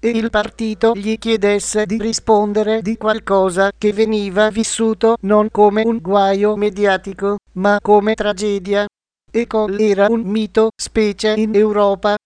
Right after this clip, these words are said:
E dopo la sconfitta alle politiche del novantotto la C D U era in risalita.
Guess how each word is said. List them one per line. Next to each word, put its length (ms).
E 160
dopo 380
la 140
sconfitta 760
alle 300
politiche 680
del 180
novantotto 840
la 120
C 200
D 180
U 180
era 300
in 180
risalita. 760